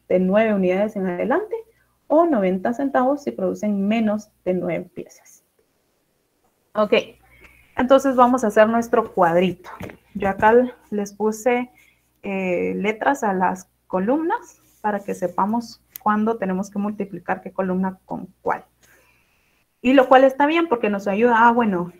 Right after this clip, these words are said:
para sacar la columna D es B por C, sí, pero también traten de identificar qué es lo que están multiplicando. Acá el salario por obrero, por ejemplo, va a ser las unidades por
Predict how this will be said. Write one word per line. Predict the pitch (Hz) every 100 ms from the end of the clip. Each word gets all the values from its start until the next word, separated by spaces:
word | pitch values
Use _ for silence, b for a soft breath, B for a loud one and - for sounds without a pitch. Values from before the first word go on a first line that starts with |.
| _
para | 190 190 190
sacar | 190 202
la | 220 220
columna | 208 202 214 214
D | 269 302 247
es | 202 190
B | 202
por | 202 190
C, | 240 196 170
sí, | - 254 170 - _ -
pero | 196 190
también | 190 185 185 202 214
traten | 226 233 254
de | 240 214
identificar | 202 185 185 185 185 - 240 - _ _ _ _ _ _
qué | 277 311
es | 302
lo | 240
que | 233
están | 190 190 190
multiplicando. | 185 180 170 170 226 202 185 _ _ _ _ -
Acá | 185 - 233
el | 339
salario | 349 311 202 247 240
por | 226
obrero, | 190 202 254 359 359
por | 220
ejemplo, | 214 302 359 277
va | 214
a |
ser | 214 339 370
las | 208 208
unidades | 196 190 196 339 427 427 - _ _ _ _ _ _
por | - 320 370